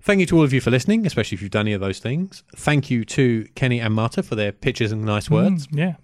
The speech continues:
Speaker 1: Uh, thank you to Upbeat Productions for letting us into the submersible. Alexia Marm for his technical expertise. We no longer have a submersible manager as Rob has moved on to pastures newer.
Speaker 2: Yeah.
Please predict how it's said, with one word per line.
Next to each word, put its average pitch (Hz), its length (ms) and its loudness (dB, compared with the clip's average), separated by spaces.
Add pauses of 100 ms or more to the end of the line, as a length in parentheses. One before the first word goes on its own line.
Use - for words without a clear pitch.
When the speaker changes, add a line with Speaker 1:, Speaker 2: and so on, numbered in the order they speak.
(120)
Speaker 1:
Uh, 110 340 0
thank 139 320 -2
you 120 140 -2
to 110 480 -2
Upbeat 131 260 -4
Productions 190 540 -2
for - 100 -6
letting 110 240 -6
us 104 140 -10
into 104 160 -10
the 101 80 -8
submersible. 113 580 -6 (680)
Alexia 135 360 0
Marm 143 260 2
for - 40 -6
his - 100 -2
technical 113 300 -4
expertise. 170 640 -2 (160)
We 131 100 2
no 139 120 4
longer 113 180 0
have 185 240 -2
a - 40 -2
submersible 104 440 -6
manager 120 420 -4
as 110 80 -4
Rob 117 160 0
has - 140 -16
moved 110 240 -4
on 120 100 -6
to - 60 -12
pastures 113 400 -4
newer. 147 220 2
Speaker 2:
Yeah. 180 180 2